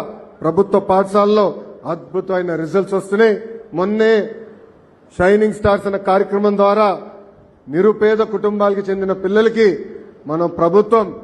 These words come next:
ఆర్థిక సహాయమే కాదు, వాళ్ళని గుర్తిస్తాం కూడా జరిగింది. నేను విద్యాశాఖ మంత్రి అయిన తర్వాత ఒకే ఒక నిర్ణయం తీసుకున్నా, ప్రభుత్వ పాఠశాలలో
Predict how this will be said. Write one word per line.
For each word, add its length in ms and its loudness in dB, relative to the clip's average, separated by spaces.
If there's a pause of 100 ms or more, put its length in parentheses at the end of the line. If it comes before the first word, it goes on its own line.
(320)
ఆర్థిక 380 -2 (100)
సహాయమే 380 0
కాదు, 300 4 (400)
వాళ్ళని 440 -2
గుర్తిస్తాం 540 0
కూడా 220 4 (540)
జరిగింది. 400 -6 (960)
నేను 220 2
విద్యాశాఖ 540 0 (120)
మంత్రి 240 0
అయిన 160 0
తర్వాత 260 2 (720)
ఒకే 180 -2
ఒక 200 2
నిర్ణయం 360 0
తీసుకున్నా, 320 -8 (1040)
ప్రభుత్వ 380 2 (120)
పాఠశాలలో 480 0